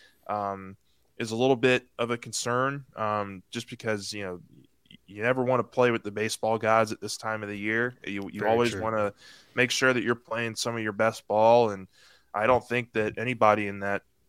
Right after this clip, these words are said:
Speaker 1: you know, that offense, if you ask Coach Johnson, he, he certainly doesn't believe L S U's played, uh, their best offense, uh, uh, offensive baseball the last couple weeks. Um, but the same breath, you have eight days now to kind of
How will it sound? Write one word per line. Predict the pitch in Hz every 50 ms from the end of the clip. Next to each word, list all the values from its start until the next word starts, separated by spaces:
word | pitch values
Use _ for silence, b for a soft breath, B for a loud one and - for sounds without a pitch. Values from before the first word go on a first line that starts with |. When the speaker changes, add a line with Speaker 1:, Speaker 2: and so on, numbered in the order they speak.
| _ _
Speaker 1:
you | - 101
know, | 92 87 -
that | 95 95 90
offense, | 95 107 120 - - 117 113 113 110 - - - -
if | 87 87 82 _ _ _ _ - -
you | 87
ask | 98 98 - -
Coach | - 82 - - -
Johnson, | - 104 117 117 - - 123 120 113
he, | 110 107 110 107 - _ _ _
he | _ _ 110 117
certainly | - - 120 117 92 107 113
doesn't | 107 110 110 107 110 101
believe | - 107 110 107
L | 107 104 104
S | 104 - -
U's | 110 -
played, | - - - 107 107 107 101 101 b b b b b b b
uh, | - 107 104 98
their | 101 110 104
best | 98 107 107 107 - - 104
offense, | 110 110 - - 110 107 107 - - - - - _ -
uh, | 104
uh, | 101 101 98 76 104 104 - - - _
offensive | 95 107 107 - 117 110 - - 104 95
baseball | - 101 107 104 - - 110 110 110
the | 107
last | 107 107 110 107 - -
couple | - 113 - - 101
weeks. | 104 107 113 120 - - - - B B B B B B B B -
Um, | 104 104 104 101 101 101 90 - _
but | - 117 120 - - _ _ _
the | - -
same | - - 127 127 120
breath, | 104 113 117 135 151 - -
you | - 113 110
have | 117 120 127 117
eight | - 117 131 123
days | - 123 127 131 127 113 -
now | 113 107 107 104
to | 101 104 98
kind | - - - 110 110 107
of | 104 98